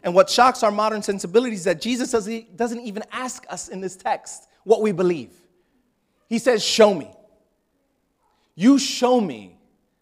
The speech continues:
what you believe." So often we think belief is something that's just left in the verbal sphere, but belief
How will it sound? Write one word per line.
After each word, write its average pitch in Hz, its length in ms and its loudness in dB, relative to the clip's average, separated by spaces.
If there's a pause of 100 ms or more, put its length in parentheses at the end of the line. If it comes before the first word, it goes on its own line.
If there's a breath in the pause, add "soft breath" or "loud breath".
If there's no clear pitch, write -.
what 170 240 4
you 143 140 -8
believe." 101 400 -18 (640)
So 220 200 6
often 240 240 8
we 220 80 0
think 220 220 -6
belief 226 380 0
is 190 120 0
something 214 440 0
that's 196 200 2
just 185 220 -6
left 220 240 2
in 214 80 -6
the 196 100 -2
verbal 196 480 2
sphere, 208 480 -2
but 147 220 -2
belief 196 480 -4